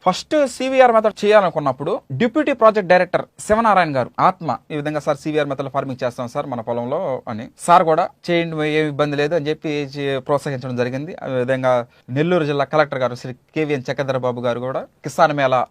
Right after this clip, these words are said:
జరిగినప్పుడు అక్కడ పోతే వాళ్ళు చెప్పడం జరిగింది, "ఈ విధంగా చేయండి, న్యాచురల్ ఫార్మింగ్ మంచి డిమాండ్ ఉంది, ప్రకృతి వ్యవసాయాలు చేసింది ఏదైనా సరే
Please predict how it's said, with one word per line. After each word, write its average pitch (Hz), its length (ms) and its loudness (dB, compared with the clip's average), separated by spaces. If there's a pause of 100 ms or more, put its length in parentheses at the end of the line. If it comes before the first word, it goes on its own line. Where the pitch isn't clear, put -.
(120)
జరిగినప్పుడు 135 400 -2
అక్కడ 139 280 -6
పోతే 139 200 -6
వాళ్ళు 143 220 -4
చెప్పడం 135 220 -4
జరిగింది, 127 320 -6
"ఈ 196 80 -8
విధంగా 143 280 -6 (100)
చేయండి, 135 260 -6
న్యాచురల్ 135 400 -4
ఫార్మింగ్ 143 720 -4
మంచి 127 180 -6
డిమాండ్ 131 380 -2
ఉంది, 151 200 -6
ప్రకృతి 131 540 -8
వ్యవసాయాలు 131 420 -2
చేసింది 127 260 -8
ఏదైనా 131 260 -4
సరే 139 240 -10